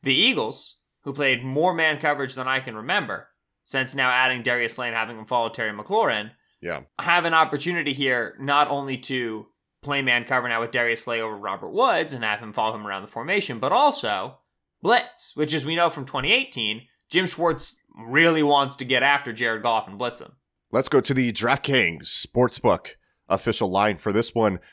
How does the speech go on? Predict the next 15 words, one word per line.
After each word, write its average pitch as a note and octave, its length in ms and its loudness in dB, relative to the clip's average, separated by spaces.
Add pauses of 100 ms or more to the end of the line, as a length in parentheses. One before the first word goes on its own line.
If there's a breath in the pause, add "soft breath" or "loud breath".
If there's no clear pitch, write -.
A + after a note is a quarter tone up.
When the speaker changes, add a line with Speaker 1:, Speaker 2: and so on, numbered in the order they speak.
Speaker 2:
I A2+ 60 2
was C3+ 80 2
a D#3 40 -4
bit C3 220 2
surprised A#2+ 520 4
when G2 80 0
I F2+ 80 2
pulled F#2+ 260 0
this F#2+ 240 0
up. G2+ 140 4
The G#2 100 0
Eagles C#3 320 2
are B2 140 8
one-point D3 680 0
favorites, - 580 2